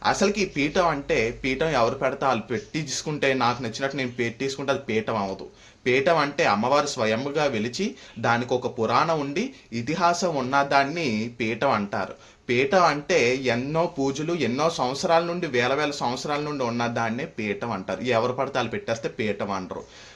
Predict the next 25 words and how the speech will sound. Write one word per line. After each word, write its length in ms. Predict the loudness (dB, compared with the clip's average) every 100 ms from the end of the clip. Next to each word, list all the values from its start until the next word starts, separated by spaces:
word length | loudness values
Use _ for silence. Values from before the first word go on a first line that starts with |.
| -2
ఒళ్ళు 200 | 0 2
నిండా 300 | 2 4 4
నగలు 300 | 4 4 4
వేసేసుకొని, 1000 | 4 2 -2 -8 -4 -2 0 -2 -2 -2
ఓవర్ 340 | 0 2 4 4
యాక్షన్ 300 | 2 -2 -4
చేసేసుకొని 420 | -4 -4 -6 -6
పూజలు 320 | -2 -2 0
చేసేస్తే 420 | 0 0 0 -2
అది 100 | 0
భక్తి 380 | 0 -2 -4 0
అవ్వదు, 280 | 0 0 -6 -8
వ్యాపారం 540 | 0 2 4 2 0
అవుతుంది. 360 | 0 -4 -6 -8 -10 -20 -20 -20 _ _ -2
భక్తి 260 | 0 2
పేరుతో 720 | 4 6 6 4 6 6 4 -4 -12 -2
గుడిని 280 | 0 0 0
కట్టేసి, 560 | -2 -2 -6 -4 -4 -6 _ -2
అలాగే 560 | 0 2 2 2 0
బోల్డ్ 420 | -2 0 0 2 2
బోల్డ్ 460 | 2 2 0 -2
స్థలాలు, 640 | -4 0 2 4 2 0 -4 -12 _ _ -6
ఎకరాలు, 640 | -4 -2 0 2 2 0 -6 -12 -8
అలాగే 400 | -2 2 2 2
బిల్డింగులు, 720 | 0 0 -2 -2 -2 -2 -2